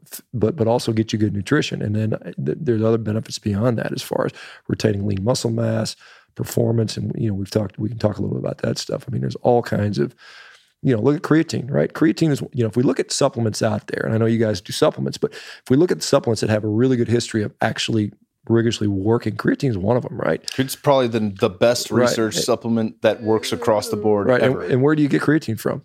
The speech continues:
Speaker 1: From friggin' red meat. That's what
Speaker 2: Mm-hmm.
Speaker 1: it's in there. So, I mean, you, you see all these, I,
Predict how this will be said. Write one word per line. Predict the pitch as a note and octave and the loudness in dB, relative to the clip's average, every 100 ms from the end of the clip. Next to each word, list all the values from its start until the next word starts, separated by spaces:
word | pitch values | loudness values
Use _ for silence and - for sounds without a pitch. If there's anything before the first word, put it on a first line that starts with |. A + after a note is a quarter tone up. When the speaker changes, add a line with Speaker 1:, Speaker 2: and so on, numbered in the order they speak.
| _ | _
Speaker 1:
From | - | -6
friggin' | A2+ - C#3+ | -2 0 2
red | C#3 C#3 | 2 2
meat. | B2+ F3+ - | 2 0 0
That's | - G2+ | -4 0
what | - | 0
Speaker 2:
Mm-hmm. | A#2 | -2
Speaker 1:
it's | - | -2
in | - F#3+ | 0 0
there. | E4 A#2 A#2 | 0 -4 -2
So, | - | 0
I | B2+ | 0
mean, | C#3 | 0
you, | C3+ | 0
you | - C3 | 0 -2
see | - F#3 | 0 2
all | F3 | 4
these, | C#3 A2+ | 2 0
I, | - | -2